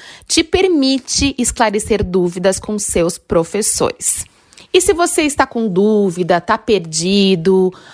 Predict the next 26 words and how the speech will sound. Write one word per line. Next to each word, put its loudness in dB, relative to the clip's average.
a 0
dica -2
número 2
dez, 0
a 2
última -2
dica, -6
super -4
importante -2
também, 0
é 0
você -2
procurar 0
uma -4
orientação -2
educacional -4
online -2
pra -2
fazer 0
um -2
plano 0
de -2
estudos -2
que -4
seja 0
adequado -2